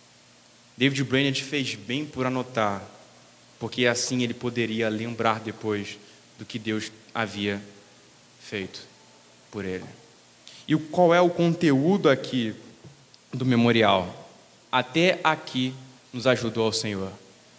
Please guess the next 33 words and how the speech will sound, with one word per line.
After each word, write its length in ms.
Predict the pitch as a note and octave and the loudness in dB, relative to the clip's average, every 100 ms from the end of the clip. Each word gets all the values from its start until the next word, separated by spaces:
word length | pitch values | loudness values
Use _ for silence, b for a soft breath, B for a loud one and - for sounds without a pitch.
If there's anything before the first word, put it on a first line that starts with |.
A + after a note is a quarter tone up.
| - - | -20 -10
Deus 440 | G#2 F3+ A#3+ A3 - | 4 6 6 4 2
ajudou 540 | F#3+ F3+ F3+ C#3 F3 | 2 2 -6 -2 0
Abraão, 600 | E3+ D#3+ D3 C3 C#3 A2+ F#2 - - | 2 2 0 0 0 -2 -8 -14 -2
Deus 300 | F#3 A3 G#3 | 0 2 0
ajudou 460 | F3 E3 E3 F3 | -4 -4 0 0
Isaac, 680 | C#3+ G#2+ G#2+ C#3 D3+ - A#2+ | 0 -2 2 6 6 4 -4
Deus 320 | G#2+ D#3 F3+ | -2 0 2
ajudou 360 | F3 D3 C3+ D#3+ | 0 -2 -2 -2
a 80 | C#3+ | -2
Jacó, 580 | C#3 - C#3+ D3 G#2+ B B - | -4 -4 2 4 4 B B 4
Deus 240 | F#3 G#3+ | 6 6
ajudou 500 | G#3 E3+ C#3+ E3 G3 | 4 0 -2 0 0
o 200 | F#3 F3 | 0 -4
povo 640 | - - F#3+ A3 D#3+ A#2+ - B | -6 0 6 6 6 0 -4 B
na 140 | D#3+ D#3 | 0 2
sua 200 | F#3 E3+ | 4 2
caminhada 760 | F3+ F3+ E3 D3+ F3+ F#3+ D#3+ | 2 0 2 4 6 6 4
ali 440 | D3 E3+ F#3+ D#3+ | 4 0 -2 -2
em 40 | D#3+ | 0
relação 640 | F3+ E3+ D#3 F3+ F#3 E3 | 2 2 2 2 2 4
ao, 240 | D#3+ D#3+ D3 | 4 6 6
ao, 180 | D3+ C#3+ | 4 6
ao 180 | E3+ | 6
Egito, 420 | E3+ A#2 F#3 F#3+ D#3+ | 6 4 0 0 -2
libertando 720 | F3 A3+ F3+ - A3 C4 A3 | 2 4 4 4 2 2 0
o 40 | |
povo. 420 | - E3 E3 C3 | 0 2 2 2
Deus 200 | C3 G#3+ | 4 4
conduziu 420 | G#3+ A3 F#3+ C#3+ B3 | 4 0 0 0 -2
o 40 | |
povo 240 | - G#3+ G#3+ | 2 0 0
pelo 140 | G3+ | -4
deserto. 640 | F#3 E3+ A#2 D#3 D#3+ - | 0 0 4 6 6 2